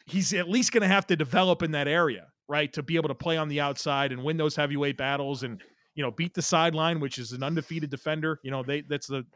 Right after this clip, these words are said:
I'll put, put the sideline in the Hall of Fame for defense. It's never lost a single matchup i-, in its life, right? So it's just a different ball game out there. Um, so y-, those are kind of the questions that come in addition to, okay, one season of production,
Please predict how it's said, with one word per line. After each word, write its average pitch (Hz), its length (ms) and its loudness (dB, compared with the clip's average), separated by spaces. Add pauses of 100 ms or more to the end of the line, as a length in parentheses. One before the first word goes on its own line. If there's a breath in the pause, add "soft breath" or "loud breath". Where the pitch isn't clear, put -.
I'll 135 260 -12
put, 180 240 -2
put 180 140 -4
the 160 80 -10
sideline 160 460 -2
in 151 60 -4
the 139 60 -4
Hall 147 200 -2
of - 80 -8
Fame 147 200 -2
for 135 120 -12
defense. 139 500 -8
It's 123 160 -14
never 139 240 -4
lost 147 340 -4
a 127 120 -10 (280)
single 160 320 2
matchup 151 560 0 (120)
i-, 165 40 -8
in 151 200 -8
its 139 160 -8
life, 139 280 -4
right? 139 200 -4
So 165 100 0
it's 160 100 -2
just 185 160 -4
a 180 40 -4
different 160 420 -2
ball 165 240 0
game 123 240 -6
out 101 220 -10
there. 92 200 -16 (560 soft breath)
Um, 127 520 -2 (800)
so 202 320 4 (460 soft breath)
y-, 226 220 -10
those 214 240 6
are 247 100 4
kind 240 180 2
of 220 60 4
the 196 80 0
questions 196 320 2
that 180 120 2
come 247 220 4
in 214 80 4
addition 220 340 2
to, 214 200 2
okay, 247 340 4
one 190 300 0
season 185 380 0
of 160 100 -4
production, 208 600 2